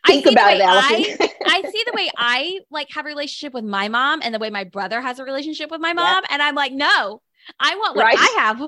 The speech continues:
Speaker 1: <laughs> when my kids are older. I need that." <laughs> So, oh, that's hard. That's hard.
Speaker 2: It's
Speaker 1: So
Speaker 2: hard. It is hard.
Speaker 1: Mm-hmm.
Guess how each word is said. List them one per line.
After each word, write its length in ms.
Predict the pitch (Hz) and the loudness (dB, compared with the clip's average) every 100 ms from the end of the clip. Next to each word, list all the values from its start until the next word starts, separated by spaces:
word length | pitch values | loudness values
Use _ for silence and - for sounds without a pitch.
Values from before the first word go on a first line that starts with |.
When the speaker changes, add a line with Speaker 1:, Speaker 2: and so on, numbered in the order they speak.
| 392 - | -12 -14
Speaker 1:
<laughs> 240 | - 359 | -14 -8
when 180 | 294 269 | -4 0
my 100 | 311 440 | 0 2
kids 220 | 466 311 | -2 2
are 100 | 311 | 0
older. 440 | - 262 254 247 - | 2 2 2 0 0
I 120 | 330 | -2
need 220 | 359 302 | -2 -2
that." 300 | 370 453 339 - _ | 0 0 -2 -6 _
<laughs> 100 | 466 370 - _ 539 - _ _ 906 988 1017 1017 - - - 415 _ | -6 -6 -10 _ -20 -20 _ _ 0 0 -2 -6 -16 -20 -18 -18 _
So, 380 | 311 240 220 220 - | -4 -2 -2 -6 -10
oh, 420 | 233 240 233 220 | -8 -6 -4 -6
that's 240 | 208 185 - | -6 -10 -10
hard. 260 | - 107 - | -10 -10 -6
That's 220 | 233 226 | -6 -6
hard. 340 | - 151 - - _ | -8 -10 -10 -14 _
Speaker 2:
It's 80 | - | 0
Speaker 1:
So 80 | |
Speaker 2:
hard. 320 | 247 214 214 190 | 4 4 4 2
It 100 | 208 | 6
is 200 | 208 - | 4 4
hard. 320 | 143 120 101 _ _ _ | -4 -6 -8 _ _ _
Speaker 1:
Mm-hmm. 540 | 233 226 220 202 196 | -8 -6 -6 -6 -6